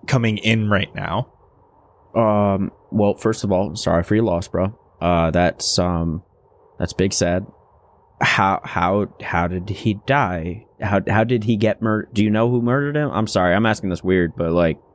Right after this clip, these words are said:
Speaker 2: are you doing, like, an investigation right now? Y'all detecting thing? You detecting? Detectiving?
Speaker 1: <laughs>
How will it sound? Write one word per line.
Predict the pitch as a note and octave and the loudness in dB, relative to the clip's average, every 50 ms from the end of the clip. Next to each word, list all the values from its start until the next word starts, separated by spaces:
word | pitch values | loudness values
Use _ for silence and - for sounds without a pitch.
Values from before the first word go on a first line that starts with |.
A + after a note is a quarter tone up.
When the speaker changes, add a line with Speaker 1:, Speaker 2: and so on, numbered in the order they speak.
| _ - | _ -2
Speaker 2:
are | - G2+ G#2 G2+ | 0 2 2 2
you | G2 G2+ G2+ F2 | 2 0 0 2
doing, | G#2 G2+ G2 F#2 | 2 2 2 2
like, | F2+ E2+ - | 0 0 0
an | F2 F2 | 2 2
investigation | E2 E2 F2+ E2+ - F#2 F2 F2 E2+ E2+ - - F2 | 2 2 0 0 0 0 0 2 0 0 0 0 0
right | F2 F2 E2+ | 0 0 -2
now? | E2+ E2 - A2 - _ _ _ _ - | -2 -4 -8 -10 -12 _ _ _ _ -4
Y'all | - F2+ F2+ | -2 0 0
detecting | - F2 - - F2+ G2 - B2+ B2 C3 C3 - | 0 0 0 0 -2 0 0 -2 -2 -2 -2 -2
thing? | C3+ C#3 C#3 C#3 C#3 C#3+ D3 C#3+ - | 0 0 0 0 -2 -4 -6 -6 -4
You | A2 G#2+ - - - | -2 -2 -2 0 0
detecting? | - - - - G#2+ G#2 - - - C#3+ C#3 D3+ D#3 D#3+ - _ _ _ _ - | -2 0 0 0 -2 -2 -2 -2 -2 -2 0 -2 -4 -6 -8 _ _ _ _ -10
Detectiving? | - G2 - - G#2+ G#2 - - B2+ B2+ C#3 D3 D3 D3 D3+ D#3+ D3+ | -10 -6 -2 -2 -2 -2 0 -2 -2 0 0 0 0 -2 -4 -6 -8
Speaker 1:
<laughs> | - | -8